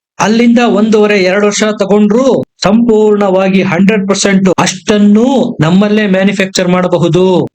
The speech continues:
ಅಷ್ಟೇ ಅಲ್ಲ, ಸುಖೋಯ್ ಫಿಫ್ಟಿ ಸೆವೆನ್ ನ ಬೇರೆ ದೇಶಗಳಿಗೂ ಮಾರಲೂಬಹುದು. ಕೆಲಸ ಯಾರಿಗ್ ಸಿಕ್ಕಂತೆ? ನಮ್ಮವರಿಗೆ ಕೆಲಸ ಸಿಕ್ಕಂತೆ.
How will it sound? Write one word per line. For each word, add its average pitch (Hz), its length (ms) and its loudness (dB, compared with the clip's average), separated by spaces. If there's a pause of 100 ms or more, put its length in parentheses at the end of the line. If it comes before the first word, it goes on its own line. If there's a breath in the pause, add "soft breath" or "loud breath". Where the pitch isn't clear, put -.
(160)
ಅಷ್ಟೇ 190 260 -4
ಅಲ್ಲ, 190 420 -2
ಸುಖೋಯ್ 185 380 -2
ಫಿಫ್ಟಿ 190 300 -2
ಸೆವೆನ್ 190 300 0
ನ 160 60 0 (220)
ಬೇರೆ 190 320 0
ದೇಶಗಳಿಗೂ 185 680 0
ಮಾರಲೂಬಹುದು. 196 840 0 (480)
ಕೆಲಸ 214 360 -2
ಯಾರಿಗ್ 214 340 0
ಸಿಕ್ಕಂತೆ? 214 640 -2
ನಮ್ಮವರಿಗೆ 196 640 0
ಕೆಲಸ 214 220 0
ಸಿಕ್ಕಂತೆ. 202 560 -2